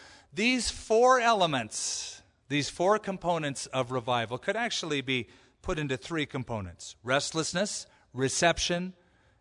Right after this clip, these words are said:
and repentance. Restlessness for God, what it once was like,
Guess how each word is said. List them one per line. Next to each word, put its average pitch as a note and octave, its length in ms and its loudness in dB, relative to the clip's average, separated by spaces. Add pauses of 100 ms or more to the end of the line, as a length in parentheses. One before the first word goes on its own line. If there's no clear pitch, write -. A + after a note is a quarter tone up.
(120)
and A2+ 160 -2
repentance. A2 640 -4
Restlessness D3 600 -2
for C#3+ 180 -4
God, C3 420 2
what A#2+ 140 -4
it G#2+ 100 -6
once C#3 360 -2
was C3 180 -6
like, B2 440 -6